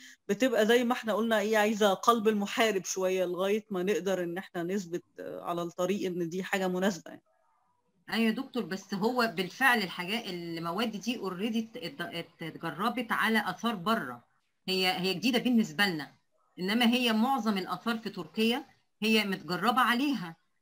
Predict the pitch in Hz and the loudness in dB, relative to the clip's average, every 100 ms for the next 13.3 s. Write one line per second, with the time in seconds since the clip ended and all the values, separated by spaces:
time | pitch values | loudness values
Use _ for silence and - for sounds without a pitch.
0 | _ - 185 185 214 220 247 220 196 180 | _ -6 -4 0 4 4 4 0 -2 -2
1 | 170 220 220 202 254 240 160 - _ _ | 0 2 4 4 2 0 -4 -12 _ _
2 | - 175 170 175 - 214 220 208 254 254 | -6 0 0 0 -2 0 0 0 0 2
3 | 214 240 233 190 254 226 170 240 240 190 | 2 2 0 -2 0 0 0 -2 -2 -2
4 | 196 175 165 202 277 262 285 311 _ _ | -4 -6 -4 -2 0 0 -2 -4 _ _
5 | _ - 180 165 254 269 240 226 269 247 | _ -12 -10 -4 -4 -4 0 2 2 -2
6 | - 185 175 175 175 170 165 165 160 180 | -4 -6 -4 -4 -4 -4 -4 -6 -8 -12
7 | - 170 165 165 151 160 156 160 160 - | -10 -6 -4 -4 -4 -4 -2 -4 -6 -12
8 | _ _ - 202 262 220 170 - - 202 | _ _ -2 2 4 4 0 -8 -2 2
9 | 240 269 302 - - _ _ _ 185 220 | 4 4 2 -2 -12 _ _ _ 0 4
10 | 254 208 170 - 175 170 165 185 202 262 | 4 2 0 -8 -6 -6 -4 -2 0 2
11 | 285 269 175 247 294 320 - - - 202 | 4 2 4 2 4 2 2 -4 -6 -2
12 | 196 185 208 285 254 269 214 - 175 165 | -2 -2 0 0 -2 -4 -6 -4 -4 0
13 | 262 269 | 0 0